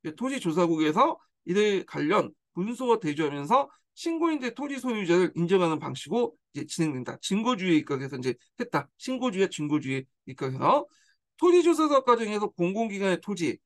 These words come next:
소유권이 불명한 마을과 문중의 공유지 등이 조선 총독부 소유가 되었다. 그리고 이제 조선 총독부는 이 토지를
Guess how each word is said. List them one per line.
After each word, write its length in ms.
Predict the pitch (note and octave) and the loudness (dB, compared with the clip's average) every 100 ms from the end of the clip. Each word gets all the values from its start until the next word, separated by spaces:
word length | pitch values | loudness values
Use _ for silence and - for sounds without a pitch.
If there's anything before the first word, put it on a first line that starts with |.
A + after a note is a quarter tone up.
| _ _ _ | _ _ _
소유권이 600 | D4+ D#4+ D#4 C4+ B3+ A#3+ | 2 2 2 0 -2 -4
불명한 500 | F3+ F#3 G#3 G3 F#3 | -2 0 2 2 2
마을과 580 | B2+ C#3 D3+ C3 G3 C#4+ _ _ | 2 2 2 2 2 2 _ _
문중의 500 | D#3+ F#3+ G3 G#3+ G3+ | -4 -4 -4 -4 -6
공유지 420 | - E3 G3 E3+ C#3+ | -4 -2 -2 -2 -6
등이 380 | C#3+ G#3 C#3 - _ _ | -6 -2 -4 -6 _ _
조선 320 | - F#3+ C4 | -2 0 0
총독부 380 | B3+ A#3+ A#3 G#3 | -4 -4 -6 -8
소유가 300 | A3+ B3+ G#3+ | -6 -4 -2
되었다. 360 | C#3+ - C3 - _ _ _ _ | -2 -4 -8 -12 _ _ _ _
그리고 240 | A#3 A#3+ B3 | -4 -2 0
이제 120 | G#3+ | 0
조선 280 | F#3+ A3 B3+ | 0 -2 -2
총독부는 480 | C4 A#3 - A#3 | -4 -4 -6 -4
이 100 | F3+ | -4
토지를 640 | F3 B3 A3+ G3 F#3 D#3 | -4 -6 0 2 4 2